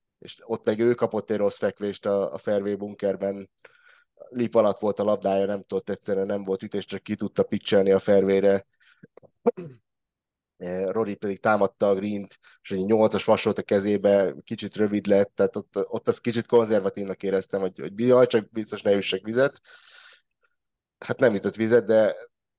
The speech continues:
de, de nem tud-, nem tud-, nem tudta megcsinálni az up and down-t.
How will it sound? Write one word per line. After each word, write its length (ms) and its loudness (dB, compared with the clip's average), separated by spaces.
de, 200 -14
de 120 0
nem 160 4
tud-, 220 -12
nem 160 0
tud-, 260 -6
nem 100 0
tudta 220 -6
megcsinálni 360 -2
az 60 -2
up 80 -6
and 120 -2
down-t. 460 -4